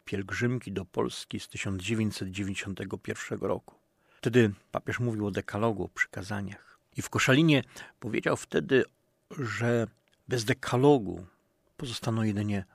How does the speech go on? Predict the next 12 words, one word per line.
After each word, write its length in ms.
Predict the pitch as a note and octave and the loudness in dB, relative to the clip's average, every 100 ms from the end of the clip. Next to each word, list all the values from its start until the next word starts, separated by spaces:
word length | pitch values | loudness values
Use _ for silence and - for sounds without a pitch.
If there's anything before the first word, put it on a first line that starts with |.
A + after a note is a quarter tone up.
| - | -8
ruiny 500 | A2+ B2+ A#2 G2 F2+ - _ - | -2 2 2 0 -4 -10 _ -6
ludzkiej 380 | G#2 - - G2+ | -6 -6 -8 -6
moralności. 760 | G#2 G2 A2 G#2+ - - - - _ _ - | -4 -4 -4 -6 -10 -18 -20 -20 _ _ -2
Że 140 | A#2 | -2
w 40 | |
dekalogu 600 | G2+ B2 - B2 D#3 A#2 | 2 0 4 8 10 8
jest 200 | G2 F2 | 0 -4
przyszłość 1080 | - - A2+ - G2+ - - - - - - _ _ _ | -10 -8 -6 -6 -8 -10 -14 -16 -18 -18 -18 _ _ _
narodu, 460 | G#2+ F#2 A2 B2 G#2 | -10 -4 0 0 -2
państwa, 600 | - A2+ A#2 A2 - - | -4 -2 -2 -4 -10 -10
Europy, 580 | - G2 A2 A#2+ - - | -10 -6 -2 -2 -2 -10
świata. 600 | - - G#2+ G#2+ - | -8 -8 -10 -12 -18